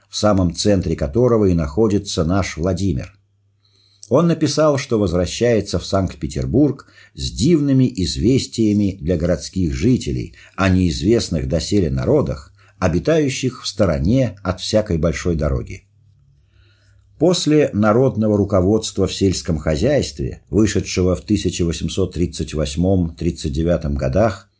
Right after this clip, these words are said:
и «Путешествия по русским проселочным дорогам», вышедшего в тысяча восемьсот сорок втором году, за Дмитрием Шелиховым утвердилась слава лучшего в России писателя о сельском хозяйстве. В Санкт-Петербурге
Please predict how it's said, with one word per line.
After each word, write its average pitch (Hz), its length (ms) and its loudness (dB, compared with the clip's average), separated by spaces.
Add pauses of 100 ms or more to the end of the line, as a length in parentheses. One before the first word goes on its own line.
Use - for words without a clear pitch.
(320)
и 127 220 4
«Путешествия 110 1000 0
по 95 160 0
русским 95 400 0
проселочным 78 680 -2
дорогам», 113 520 0 (300)
вышедшего 110 640 0
в 107 80 -6
тысяча 107 380 -2
восемьсот 101 500 -4
сорок 95 280 -4
втором 92 280 0
году, 87 420 -2 (160)
за 95 200 2
Дмитрием 104 480 0
Шелиховым 131 800 0
утвердилась 120 720 2
слава 120 360 2
лучшего 123 540 2
в 98 40 0
России 95 420 0
писателя 117 800 0
о 110 140 0
сельском 98 480 0
хозяйстве. 62 720 -8 (720)
В - 60 -10
Санкт-Петербурге 92 1160 0